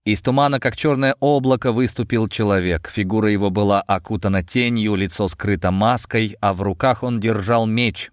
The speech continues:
отливающий холодным стальным блеском.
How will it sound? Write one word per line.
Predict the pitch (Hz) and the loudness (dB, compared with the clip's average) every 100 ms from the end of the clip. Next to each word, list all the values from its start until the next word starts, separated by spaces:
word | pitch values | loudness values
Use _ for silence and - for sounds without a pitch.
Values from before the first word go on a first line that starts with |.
| _ | _
отливающий | 92 95 90 92 90 82 95 85 | -6 -2 0 2 0 -2 -4 -4
холодным | 98 90 110 101 107 101 | -2 0 2 0 -2 -4
стальным | - 95 90 95 92 | -2 0 0 0 0
блеском. | 92 95 85 - 73 | 0 0 -2 -6 -8